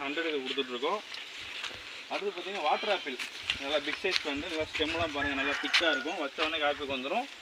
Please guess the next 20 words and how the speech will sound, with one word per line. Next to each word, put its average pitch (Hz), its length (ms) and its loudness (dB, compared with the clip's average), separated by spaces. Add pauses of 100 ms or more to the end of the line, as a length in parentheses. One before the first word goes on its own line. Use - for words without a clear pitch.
(480)
வெறும் 180 300 2
நைன் 165 280 4
ஃபிஃப்டி 196 320 0
கொடுத்துட்ருக்கோம். 139 680 -2 (2000)
அடுத்து 185 320 2
பார்த்தீங்கன்னா, 190 420 -2
one 160 120 0
of 175 160 4
the 151 60 0 (100)
கேரளா 196 340 8
ஸ்பெஷல் 185 380 4
வெரைட்டி 151 380 10 (500)
மூவண்டன், 392 400 8 (760)
அதாவது - 220 6
மூணு 214 200 4
சீசன் 214 300 -2
காய்க்கும் 170 340 4
அப்படின்னு 160 200 2
சொல்லி 147 160 2
சொல்லுவாங்க. 135 420 4